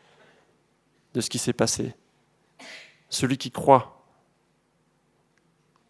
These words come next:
c'est pas juste une vérité comme ça générale. La foi demande de croire, hein, on l'a vu avec Abraham, et d'avancer dans cette direction. C'est pas seulement de la théorie, c'est en même temps de la pratique.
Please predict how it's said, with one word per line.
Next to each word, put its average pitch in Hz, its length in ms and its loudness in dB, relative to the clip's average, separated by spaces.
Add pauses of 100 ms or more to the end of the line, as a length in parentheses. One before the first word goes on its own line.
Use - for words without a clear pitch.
c'est - 140 -14
pas 127 120 6
juste 120 220 -2
une 120 100 -2
vérité 113 420 -2
comme 107 160 -4
ça 110 160 -2
générale. 113 540 2 (1200)
La 110 60 -6
foi 131 260 4
demande 117 400 2 (380)
de 117 100 -8
croire, 139 420 6
hein, 120 80 6
on 120 60 4
l'a 117 60 4
vu 113 80 2
avec 117 140 0
Abraham, 123 480 2
et 117 80 -4
d'avancer 131 720 2 (960)
dans 113 120 -6
cette 117 160 -8
direction. 110 480 -8
C'est 117 160 -6
pas 151 140 2
seulement 135 260 0
de 131 60 0
la 131 60 4
théorie, 135 380 0
c'est - 200 -8
en 90 40 -2
même 107 180 -4
temps 131 140 2
de 127 40 -2
la 127 80 4
pratique. - 500 -8